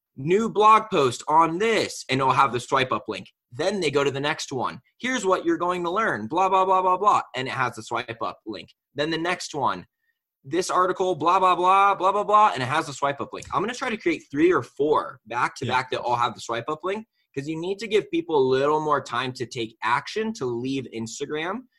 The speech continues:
Speaker 1: than a
Speaker 2: Yep.
Speaker 1: single story post. So whenever I have a swipe up link, which you have to be over ten K unless you're running paid ads. So if you're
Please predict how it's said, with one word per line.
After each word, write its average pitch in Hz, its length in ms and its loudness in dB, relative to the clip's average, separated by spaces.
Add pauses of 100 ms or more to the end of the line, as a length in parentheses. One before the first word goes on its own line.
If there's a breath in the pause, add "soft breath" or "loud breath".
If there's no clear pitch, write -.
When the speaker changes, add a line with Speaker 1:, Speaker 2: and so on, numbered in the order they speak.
(180)
Speaker 1:
than 139 140 -2
a 131 40 -2
Speaker 2:
Yep. 120 100 -4
Speaker 1:
single 143 420 -6
story 117 400 -4
post. - 440 -16 (280)
So 139 140 2
whenever 240 480 -2
I 190 120 2
have 160 100 -2
a 131 60 -2
swipe - 440 -8
up 127 220 0
link, 110 260 -4
which 123 180 -4
you 156 60 -2
have 190 120 -2
to 202 80 -14
be 202 100 0
over 170 180 -2
ten 143 320 -6
K 120 480 -6 (320)
unless 131 300 -2
you're 160 120 0
running 127 280 -4
paid 120 200 -6
ads. 101 300 -8
So 117 80 -2
if 110 80 -6
you're 127 240 -2